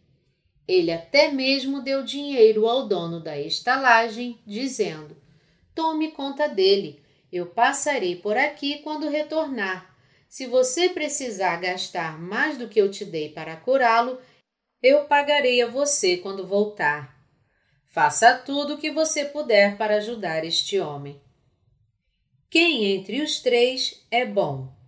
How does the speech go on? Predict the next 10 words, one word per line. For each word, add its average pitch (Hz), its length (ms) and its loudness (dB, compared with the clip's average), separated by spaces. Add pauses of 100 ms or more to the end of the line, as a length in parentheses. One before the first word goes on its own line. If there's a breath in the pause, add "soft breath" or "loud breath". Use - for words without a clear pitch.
(680)
O 240 100 -2
samaritano, 240 920 2
é 170 80 -4
claro. 143 580 -4 (720)
Este 285 320 0
samaritano 156 1040 -4
se - 240 -4
refere 196 600 -2
a 185 40 -4
Jesus. 180 840 0